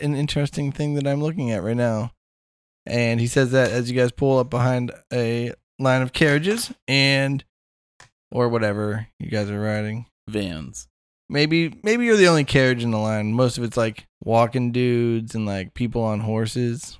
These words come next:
Speaker 1: There might be, like, another carriage, but there's, like, a checkpoint to get into the town, and there are, like, two people, you know, talking to people as they come in. You wait your turn under, 'cause that's what Dirk said to do, unless you guys don't wanna wait.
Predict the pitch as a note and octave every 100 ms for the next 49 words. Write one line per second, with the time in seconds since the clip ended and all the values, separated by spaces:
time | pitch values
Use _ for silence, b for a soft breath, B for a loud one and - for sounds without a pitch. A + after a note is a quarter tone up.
0 | _ B2+ B2+ B2 A2 G2+ G2 F#2+ F#2 -
1 | F2 C3 - A#2+ A#2+ A#2+ A2 - D3+ -
2 | D3+ C#3+ C3+ - A#2+ A2+ D#3 E3+ E3+ C3
3 | G2+ A#2 A2 G#2 C3+ - _ _ _ _
4 | _ A#2+ A#2 A#2 A#2 A#2 A2+ A#2 - A#2+
5 | A#2 A#2 A2+ A2+ - C3+ C#3+ C#3+ C#3 C3+
6 | C3 B2+ _ _ _ - A#2 A2+ A2 B2+
7 | A#2+ A#2+ B2 A#2+ A#2 A2+ A2+ C3 C3+ D3
8 | D#3+ _ _ _ G#2 A2 G#2+ G#2+ G#2+ G2
9 | - _ _ _ _ A#2+ A#2 G#2 A2+ A#2+
10 | A#2 A#2 A2+ B2 C#3 _ - A2+ G#2+ G#2
11 | G2+ A2 G#2+ _ - G#2+ A2+ A2 G#2 G#2+
12 | G#2 - G#2+ G#2 G#2+ A2 A2 A#2 A2+ A#2
13 | G2+ G#2+ G2 G#2 G2 F#2 F2